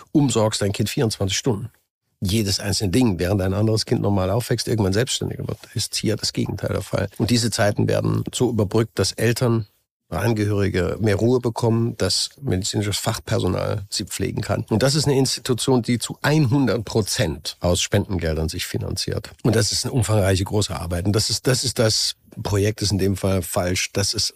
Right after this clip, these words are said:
Ähm, das ist die Initiative, sagen wir es mal so. Das ist die, die Institution, die sich genau das vor vielen, vielen Jahren auf die Fahnen geschrieben hat.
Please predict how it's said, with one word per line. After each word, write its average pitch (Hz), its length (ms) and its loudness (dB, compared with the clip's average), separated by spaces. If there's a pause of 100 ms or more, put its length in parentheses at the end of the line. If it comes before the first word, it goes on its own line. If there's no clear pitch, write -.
Ähm, 90 400 0 (2750)
das 113 180 2
ist - 140 -4
die 117 260 2
Initiative, 117 840 2 (240)
sagen 117 220 2
wir 113 40 4
es 101 100 2
mal 107 140 4
so. 104 220 4
Das 95 240 2
ist - 220 -2
die, 101 300 4
die 104 140 0
Institution, 117 880 2 (520)
die 110 80 2
sich 101 180 0
genau 107 240 4
das 107 240 2
vor - 180 0
vielen, 110 300 2
vielen 104 300 4
Jahren 95 420 2
auf - 160 -14
die 101 80 -2
Fahnen 78 320 -2
geschrieben 85 400 -2
hat. - 280 -6